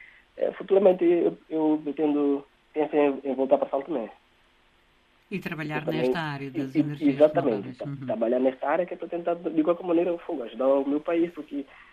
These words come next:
Speaker 1: ali tem grande dificuldade a nível de energia. Temos grande dificuldade a nível de energia, então o objetivo é como,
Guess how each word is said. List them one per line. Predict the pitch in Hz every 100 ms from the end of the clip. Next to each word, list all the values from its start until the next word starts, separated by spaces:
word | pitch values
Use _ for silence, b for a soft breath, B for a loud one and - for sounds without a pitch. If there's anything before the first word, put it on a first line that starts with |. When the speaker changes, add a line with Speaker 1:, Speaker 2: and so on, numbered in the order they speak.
| B
Speaker 1:
ali | - 127 139
tem | 147 139
grande | 131 139 127
dificuldade | 139 - 131 131 131 127 127 127 - _ _ 98
a |
nível | 127 131
de | 123
energia. | 127 123 107 104 - - _ _ _ _ _ _ _ _ _ _ _ _ _ _ _ -
Temos | 117 113
grande | 120
dificuldade | 117 120 117
a |
nível | 113 117
de | 113
energia, | 110 151 196
então | 180 185 196 220 b b -
o |
objetivo | 165 165 190 196
é | 196
como, | 196 175 165